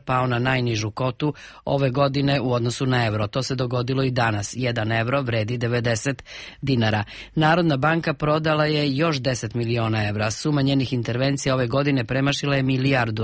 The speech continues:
evra. Imaju li ovi instrumenti monetarne politike više ikakvog smisla? Ekonomisti na ovo pitanje nemaju jednoznačan odgovor. Aleksandar Stevanović smatra da devizne rezerve nisu potrošene,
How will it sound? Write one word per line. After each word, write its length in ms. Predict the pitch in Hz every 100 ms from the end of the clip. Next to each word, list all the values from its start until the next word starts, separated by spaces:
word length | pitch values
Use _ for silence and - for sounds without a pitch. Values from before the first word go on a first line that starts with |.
| 113
evra. 200 | 104 104 - - - -
Imaju 340 | 175 196 190 165
li 140 | 143
ovi 180 | 135 135
instrumenti 600 | 131 - 131 139 139 135
monetarne 460 | 131 127 127 120
politike 480 | 113 127 127 135 135
više 260 | 123 117 127
ikakvog 420 | 127 117 107 113
smisla? 480 | - 135 113 - 110 - - - -
Ekonomisti 600 | 139 135 135 139 135 127
na 120 | 120
ovo 140 | 113
pitanje 460 | 104 135 147 156 156
nemaju 500 | 131 113 110 135 147
jednoznačan 760 | 135 131 117 110 117 117 123
odgovor. 400 | 127 117 110 104 - - - -
Aleksandar 480 | 135 147 170 147
Stevanović 600 | 120 - 120 117 131 160
smatra 420 | 156 175 - - 151
da 100 | 139
devizne 460 | 135 131 123 120
rezerve 440 | 123 139 151 135 123
nisu 400 | 139 160 - 117
potrošene, 560 | 123 156 156 175 165